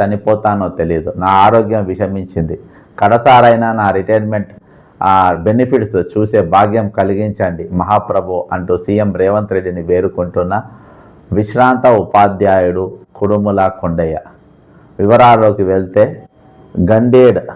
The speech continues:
మండలం కొండారెడ్డిపల్లి గ్రామానికి చెందిన కుడుమ, అంటే రేవంత్ రెడ్డి సొంత ఊరు,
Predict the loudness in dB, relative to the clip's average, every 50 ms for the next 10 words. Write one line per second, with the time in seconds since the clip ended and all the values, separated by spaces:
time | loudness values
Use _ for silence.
0 | -20 _ _ _ _ -6 -2 -2 0 0 2 2 2 0 0 -2 -6 -6 -4 -2
1 | 2 4 4 6 6 4 4 2 0 -2 -2 -2 -2 -2 -2 -2 -2 0 0 0
2 | 0 -2 -2 -4 -6 -8 -6 -6 -6 -6 -6 -8 -8 -8 -8 -8 -10 -14 -20 _
3 | -6 -6 -6 -4 -4 -4 -2 -2 0 2 2 2 2 0 0 0 -2 -2 -2 -4
4 | -4 -4 -4 -6 -4 0 0 0 0 0 -4 -8